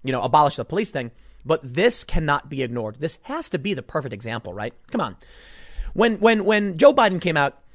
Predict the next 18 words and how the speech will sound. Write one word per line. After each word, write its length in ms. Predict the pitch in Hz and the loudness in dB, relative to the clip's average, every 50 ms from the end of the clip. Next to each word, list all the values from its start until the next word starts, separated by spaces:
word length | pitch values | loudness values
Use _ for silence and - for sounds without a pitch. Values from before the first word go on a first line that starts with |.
| - - | -14 -6
and 200 | - 156 160 156 | -4 -2 -2 -2
said 440 | - - 165 151 147 147 143 143 139 139 | 0 2 4 4 4 4 2 0 -2 -2
a 40 | - | -4
moratorium 580 | 147 151 175 190 185 175 - - 175 165 151 139 | 0 2 4 4 4 4 2 0 0 2 2 0
on 100 | 131 127 | 0 -2
deportations, 920 | 123 139 131 - 135 120 - - 120 117 - - 95 90 - - - - - _ _ _ _ _ | -4 -6 -4 -4 -4 -4 -4 -4 -6 -6 -8 -10 -12 -12 -12 -12 -12 -12 -14 _ _ _ _ _
a 80 | - - | 2 4
lot 240 | - 233 202 196 220 | 8 8 8 8 8
of 120 | 233 - | 4 2
people 280 | - 214 202 - 233 226 | -2 -4 -2 -2 -2 0
said, 300 | - - 208 233 247 302 | 2 2 2 2 0 0
"Well, 360 | 403 415 - - - - - | 0 2 2 2 2 0 -2
you 100 | 427 427 | -2 0
know, 160 | 311 214 214 | 0 0 0
let's 280 | 240 269 285 285 - - | 2 0 0 0 -2 -2
think 240 | - 480 466 466 - | -2 -2 -2 0 -2
about 340 | 311 170 127 120 104 104 101 | -4 -2 -4 -4 -6 -8 -12
it." 240 | 104 - - - | -16 -20 -20 -20